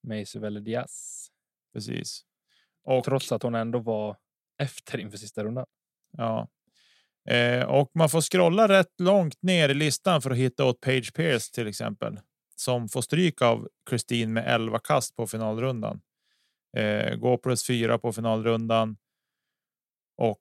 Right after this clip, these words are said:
Speaker 2: slutar till slut på plus femton. Så det är tju-, hon är tjugotvå kast efter. Eh, och det känns kanske lite väl magstarkt för att vara Page. Eh, vi hade lite kontakt under
Speaker 1: Hon
Speaker 2: helgen, du och
Speaker 1: vann
Speaker 2: jag.
Speaker 1: ändå här. Var det för, förra helgen?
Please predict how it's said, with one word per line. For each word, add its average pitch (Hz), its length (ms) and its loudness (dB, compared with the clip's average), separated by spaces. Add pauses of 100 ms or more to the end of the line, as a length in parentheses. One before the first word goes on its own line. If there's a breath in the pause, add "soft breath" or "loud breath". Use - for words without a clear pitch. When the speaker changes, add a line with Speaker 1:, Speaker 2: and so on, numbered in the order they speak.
Speaker 2:
slutar 120 360 0
till 110 140 -4
slut 117 340 -2
på 107 140 -6
plus 117 540 -2
femton. 117 600 2
Så 110 80 -4
det 117 120 2
är 123 40 2
tju-, 127 160 -2
hon 131 160 2
är 135 40 2
tjugotvå 139 480 2
kast 123 320 -2
efter. 107 500 -2 (840)
Eh, - 320 -6
och 131 120 -8
det 165 340 2
känns 131 580 0
kanske 110 500 -2
lite 110 380 -6
väl 107 320 2
magstarkt 107 800 -2
för - 160 -8
att 110 80 -4
vara 123 160 0
Page. 131 480 -2 (640 soft breath)
Eh, 113 680 0 (220)
vi 135 240 2
hade 143 220 6
lite 135 160 0
kontakt 123 380 0
under 113 140 0
Speaker 1:
Hon 127 60 6
Speaker 2:
helgen, 131 320 6
du 110 100 2
och 110 40 2
Speaker 1:
vann 117 80 2
Speaker 2:
jag. 131 80 0
Speaker 1:
ändå 113 140 -4
här. 104 240 -10
Var 110 220 -6
det 110 80 -8 (200)
för, 107 140 -6
förra 165 240 -2
helgen? 170 300 -4